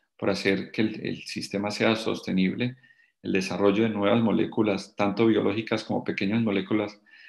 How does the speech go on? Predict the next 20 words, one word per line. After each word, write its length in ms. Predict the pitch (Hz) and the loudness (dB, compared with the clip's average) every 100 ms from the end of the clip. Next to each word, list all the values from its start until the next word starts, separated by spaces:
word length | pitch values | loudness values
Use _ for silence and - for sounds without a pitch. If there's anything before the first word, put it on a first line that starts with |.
| - _ | -20 _
han 120 | 98 | -2
hecho 220 | 107 123 | 0 0
preocupar 540 | 120 104 - - 101 98 | 0 -2 -2 0 -2 0
que 80 | 113 | 0
el 160 | 107 | 0
coste 480 | - 110 - 113 104 | 2 2 2 0 0
y 100 | 98 | 0
el, 180 | 95 - | -2 -6
y 100 | - 95 | -6 -6
el 180 | 95 | -6
gasto 640 | - 95 95 - 110 107 - | -4 -4 -2 0 0 0 -6
de 100 | 92 | -4
la 80 | 92 | -4
sanidad 520 | - 92 95 92 92 | -4 -2 0 0 -4
sea, 640 | - 104 101 95 95 92 _ _ _ _ - | -4 -2 0 0 -4 -6 _ _ _ _ -8
digamos, 380 | 98 92 101 | -4 -2 -2
de 80 | 98 | -4
forma 640 | - 101 92 98 98 95 | -2 -2 0 0 2 2
no 200 | 92 98 | 2 2
asumible. 640 | 104 - 113 98 98 104 | 2 2 0 0 -2 -6